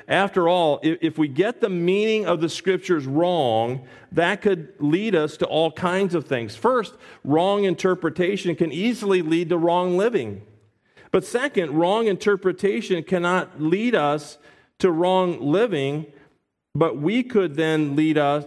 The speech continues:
others astray as well. So i-, if we interpret the Scriptures wrongly, we can pass along a wrong interpretation to other people and influence them to misunderstand the Bible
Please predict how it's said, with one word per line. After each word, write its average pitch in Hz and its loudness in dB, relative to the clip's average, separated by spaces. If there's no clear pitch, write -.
others 143 0
astray 143 0
as 131 -2
well. 139 0
So 180 0
i-, 120 -6
if 170 0
we 233 -2
interpret 190 -2
the 165 -2
Scriptures 165 -2
wrongly, 143 0
we 190 0
can 185 -2
pass 180 -2
along 165 0
a 135 4
wrong 165 2
interpretation 160 0
to 151 0
other 151 0
people 170 -2
and 151 0
influence 170 -2
them 196 0
to 175 0
misunderstand 151 -2
the 143 2
Bible 139 0